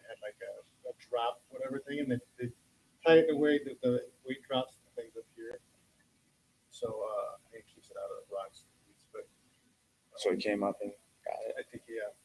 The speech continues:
Speaker 1: But, like, it was a big fish too.
Speaker 2: But, like, you know, like, I have, I have good friends that are really good at it, and they use, you know, lures all the time.
Speaker 1: Yeah.
Speaker 2: But for me, my luck, I've had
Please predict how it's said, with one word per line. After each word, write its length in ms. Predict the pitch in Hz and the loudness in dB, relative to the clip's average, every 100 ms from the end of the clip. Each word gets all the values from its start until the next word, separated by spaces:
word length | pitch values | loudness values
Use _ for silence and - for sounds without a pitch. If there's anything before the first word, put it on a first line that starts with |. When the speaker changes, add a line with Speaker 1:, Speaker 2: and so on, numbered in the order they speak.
| _ _ _ _ _ _ - | _ _ _ _ _ _ 4
Speaker 1:
But, 120 | 151 | 8
like, 200 | 147 123 - - - - - | 8 4 -6 -12 -10 -6 4
it 60 | |
was 120 | 151 123 | 6 6
a 40 | - | 2
big 220 | 123 120 | 0 -2
fish 420 | - 127 120 - | -4 -4 -4 -8
too. 220 | 123 117 110 _ _ | -10 -10 -10 _ _
Speaker 2:
But, 140 | 113 110 | 4 8
like, 200 | 117 113 135 | 8 6 6
you 80 | |
know, 140 | 139 117 | 6 8
like, 180 | 117 113 | 8 8
I 80 | 127 | 10
have, 180 | 135 - - | 8 6 4
I 80 | 131 | 6
have 140 | 101 | 6
good 160 | 113 113 | 4 2
friends 320 | 110 117 95 | 4 4 4
that 80 | 92 | 2
are 60 | |
really 260 | 95 101 92 | 2 4 2
good 180 | 92 101 | 4 4
at 180 | 90 82 | 4 2
it, 140 | - | 0
and 100 | 85 | -2
they 40 | 87 | 0
use, 440 | 90 95 92 - - | 2 0 -4 -10 -14
you 80 | 90 | -10
know, 140 | 85 | -4
lures 240 | 90 95 87 | 0 2 2
all 140 | 87 | 0
the 80 | 85 | 0
time. 300 | - 120 104 - _ _ - | 0 0 0 -2 _ _ -20
Speaker 1:
Yeah. 220 | - - _ _ - | -20 -20 _ _ 0
Speaker 2:
But 120 | 104 | 2
for 140 | 113 | 4
me, 320 | 110 127 143 139 | 8 12 12 12
my 260 | 127 135 | 12 12
luck, 400 | 139 139 147 147 - - _ _ _ _ _ - | 12 12 12 12 8 -14 _ _ _ _ _ -10
I've 80 | - | -2
had 240 | 110 104 | 2 2